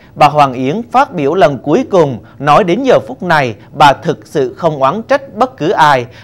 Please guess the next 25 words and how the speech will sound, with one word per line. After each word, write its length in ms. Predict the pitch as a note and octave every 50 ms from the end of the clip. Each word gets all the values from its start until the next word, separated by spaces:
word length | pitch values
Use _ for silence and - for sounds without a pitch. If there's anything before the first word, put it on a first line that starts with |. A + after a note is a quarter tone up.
| -
bà 120 | - D3+ D3
chấp 300 | C#3+ - C4+ C4+ - G#3+
nhận 340 | G3+ F#3+ D#3+ - - D3+
mọi 180 | D3 D3+ D3 C#3
quyết 220 | - - B3 C4
định 240 | A#3 G#3+ E3+ B2+ C3
của 140 | - A2+ A#2+
tổ 220 | - - A#2+ B2
chức. 260 | - - - G3+ B3+ B3+ - - - - - - - - -
Nữ 240 | D3 D#3+ D#3 E3+ G3+ G3
doanh 180 | G#3 F#3 F3
nhân 260 | E3+ E3+ E3 D#3+ D#3 D3
Hoàng 340 | D3 D3+ D#3 C#3+ C3+ A#2+
Yến 360 | A2+ B2 C#3 C3+ C3+ E3 A3+ C#4+ - - - - -
bị 160 | E3+ F3 D#3+
Ủy 220 | C#3+ D3+ D3+ E3
ban 300 | F3 F#3 F#3 F3 E3 D#3+
Thường 280 | D#3+ E3 E3+ D3+ D3 C#3+
vụ 160 | D3 D3+ C3+ -
Quốc 140 | - C#4 C#4
hội 220 | - A#3 F3 C#3 -
Cộng 260 | - D3+ C3 B2 C3+
sản 160 | - D#3+ F#3
Việt 120 | D#3+ -
Nam 340 | C#3 D3 D3+ D3 C#3+ C#3 C3+